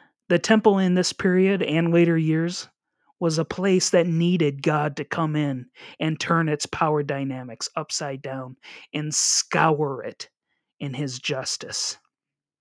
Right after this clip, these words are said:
So here in this place where the Jews believed that heaven and earth overlapped,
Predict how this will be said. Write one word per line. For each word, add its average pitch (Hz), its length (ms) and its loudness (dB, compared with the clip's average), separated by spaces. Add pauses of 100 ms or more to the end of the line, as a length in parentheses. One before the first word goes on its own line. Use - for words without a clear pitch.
(920)
So - 220 4
here 233 240 6
in 180 120 4
this 202 200 2
place 135 400 -6
where 170 100 2
the 156 120 -2
Jews 180 440 2
believed 160 600 2 (260)
that 147 160 -2
heaven 180 300 4
and 160 140 -2
earth 156 240 -2
overlapped, 147 640 0